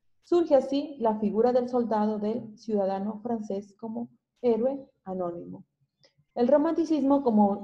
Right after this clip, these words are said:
movimiento literario nos dice que surgió en Francia a partir de mil ochocientos treinta, tras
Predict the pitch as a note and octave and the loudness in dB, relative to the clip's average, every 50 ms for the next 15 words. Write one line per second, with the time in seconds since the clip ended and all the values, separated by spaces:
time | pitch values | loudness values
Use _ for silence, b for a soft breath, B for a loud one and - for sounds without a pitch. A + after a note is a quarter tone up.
0 | - - - G#3 G#3+ G#3+ G3+ G#3 G3+ G#3+ A#3 A#3 A#3+ C4 B3+ B3 B3 A#3+ B3 A3+ | -8 -4 0 2 2 4 2 2 0 0 2 2 2 2 2 2 2 -2 -2 -2
1 | A3 G#3+ G#3 A3 A#3 A3+ G#3 F#3+ F#3 G3 G3 A#3+ A#3+ A#3+ G#3 G#3 F#3 F3 - _ | -2 -2 -4 -4 -4 -6 -6 -8 -8 -8 -6 -6 -6 -8 -10 -14 -14 -18 -16 _
2 | - F#3+ G#3 G#3 - G3+ G3+ G#3 G#3+ - _ _ - D4 D4+ C4+ A#3 G#3+ - A3 | -12 -12 -12 -12 -14 -12 -12 -12 -12 -14 _ _ -10 -8 -6 -6 -6 -6 -6 -8
3 | A3 A#3 - - A3 G#3+ - G3+ G#3 - A3+ A3+ A#3 G#3+ G#3 G#3+ A3 A#3 B3 A3 | -10 -10 -8 -12 -10 -6 -6 -8 -6 -6 -6 -4 -4 -2 -2 -2 -2 -2 -4 -6
4 | A3 G#3 - G3 F#3+ - G#3+ G#3+ G#3+ A#3 A#3 G#3+ G#3 G#3+ A3+ A3 - _ b b | -6 -8 -8 -8 -6 -6 -6 -6 -4 -4 -4 -4 -4 -6 -8 -12 -14 _ b b
5 | b b b b b b - - B3+ B3+ B3+ C4 C4 | b b b b b b 0 2 4 4 4 2 0